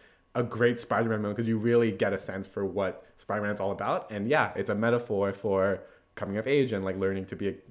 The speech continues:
learning to transition from little ass, like, neighborhood, friendly neighborhood Spider-Man, even though that is who he is, but also learning to abs-, accept responsibility and be a larger than life superhero, even though he, and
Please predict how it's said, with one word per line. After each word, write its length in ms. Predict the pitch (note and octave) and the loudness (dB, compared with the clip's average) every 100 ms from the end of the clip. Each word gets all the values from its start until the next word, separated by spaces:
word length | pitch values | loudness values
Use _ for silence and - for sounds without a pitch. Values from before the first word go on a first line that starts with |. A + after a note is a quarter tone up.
| - G2+ | -16 -6
learning 360 | G#2+ G#2+ G#2+ | -2 -2 -2
to 120 | G#2 G2+ | -6 -8
transition 540 | - G2 G2 A2+ G#2 | -6 -4 -4 -4 -6
from 320 | G2+ G2+ F#2 F2+ - - _ _ - | -4 -4 -4 -8 -20 -20 _ _ -10
little 420 | G#2 A#2 A#2+ A#2 | -2 2 6 6
ass, 460 | A2+ A2+ A2 - A2 | 6 4 0 -2 0
like, 340 | G2 F#2+ - | 2 2 -4
neighborhood, 540 | G2+ A2+ A2 A2 A2+ - | -2 0 2 2 2 0
friendly 280 | A#2 A2 | -2 0
neighborhood 440 | A#2 A2 A2 A2 G2 | 2 2 2 0 -2
Spider-Man, 560 | - A#2+ A#2+ G2+ G2+ G2+ | 0 2 2 0 -2 -2
even 200 | G#2 G2+ | -2 0
though 100 | G2+ | 2
that 160 | G2 G2+ | 0 0
is 140 | G#2 | -2
who 160 | - F#2+ | -4 -4
he 120 | G2 | -2
is, 240 | D3 D3 - - - | 0 -2 -6 -20 -8
but 100 | A2+ | 0
also 200 | A2+ A#2+ | 2 2
learning 300 | A2+ A2 A2 | 2 2 0
to 280 | A2 G#2 - | 0 -2 0
abs-, 260 | A2 - - | -2 -4 -8
accept 380 | A2+ - A#2 A2 | -6 -4 -4 -4
responsibility 640 | A2+ A2+ G2 G#2 G#2+ G#2 | -4 -6 -4 0 0 0
and 120 | F#2+ G2+ | -2 -4
be 400 | G#2+ G#2 G2 G2 - _ _ _ _ | -2 0 -2 -4 -16 _ _ _ _
a 60 | B2 | 0
larger 460 | A#2+ B2 C#3 C3+ A#2+ | 4 6 8 6 4
than 180 | A2 G2+ | 4 2
life 160 | G2 | 0
superhero, 760 | - G#2 G2+ F#2+ G2 F#2 F#2 F2+ | -2 -6 -6 -2 -2 2 2 2
even 260 | A2+ A2 G#2+ | 0 0 2
though 140 | G#2 | 2
he, 220 | G2+ - G#2+ | 0 -6 -4
and 200 | G2+ | -4